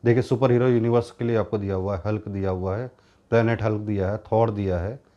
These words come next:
ये एस्ट्रो बॉय दिया हुआ है, स्पाइडरमैन दिया हुआ है।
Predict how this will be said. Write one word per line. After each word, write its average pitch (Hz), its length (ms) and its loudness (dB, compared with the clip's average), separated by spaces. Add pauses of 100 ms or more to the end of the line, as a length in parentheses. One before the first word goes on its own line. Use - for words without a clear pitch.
(1000)
ये 113 80 2
एस्ट्रो 110 320 0
बॉय 107 200 2
दिया 104 180 0
हुआ 90 240 0
है, 120 200 -8 (440)
स्पाइडरमैन 110 600 2
दिया 101 180 -2
हुआ 90 220 -2
है। 143 160 -12